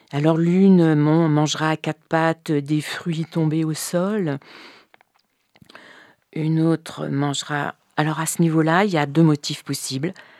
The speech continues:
Elle mangera un seul fruit. Dans d'autres cas,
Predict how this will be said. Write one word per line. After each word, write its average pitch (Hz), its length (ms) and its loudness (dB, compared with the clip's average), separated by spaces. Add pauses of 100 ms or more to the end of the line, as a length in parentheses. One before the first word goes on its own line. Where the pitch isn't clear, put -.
(160)
Elle 156 140 4
mangera 170 320 2 (120)
un 233 160 6
seul 185 280 -2
fruit. 147 400 -12 (2000)
Dans 151 200 0
d'autres 165 280 -6
cas, 170 300 -2